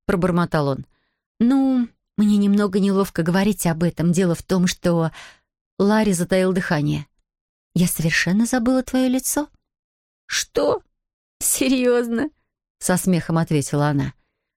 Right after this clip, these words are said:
"Когда мы встретились в сети, я пыталась представить себе, какой ты, и не смогла. На твоей страничке в Фейсбуке фото нет. Ну, я стала вспоминать школьные годы,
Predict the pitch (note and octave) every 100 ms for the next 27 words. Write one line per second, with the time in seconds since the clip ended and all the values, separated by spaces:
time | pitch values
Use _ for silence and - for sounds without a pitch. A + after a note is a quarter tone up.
0 | - G3+ F#3+ A3+ G#3 G3+ - A3 - F#3
1 | F#3 - - G3 - B3+ - - - -
2 | - - F#3 A3 G#3+ G#3+ - _ _ _
3 | A#3+ - C4+ B3 A3 - A3+ - - A#3
4 | G#3+ F#3+ G#3+ A3 G3 - D4 - F#3+ F3+
5 | G3+ A3+ A3+ E3 C#3+ - _ _ _ _
6 | _ G3+ F#3 F3 E3 F3 F3+ F#3 - E3+
7 | E3+ E3 D#3 F3+ F3+ - C#3+ D3+ C3+ D#3+
8 | - - - - - - G#3+ E4+ D#4+ -
9 | C4+ B3+ - - G#3 A3 A3 - G3+ F#3
10 | E3+ F3+ A#3+ G3+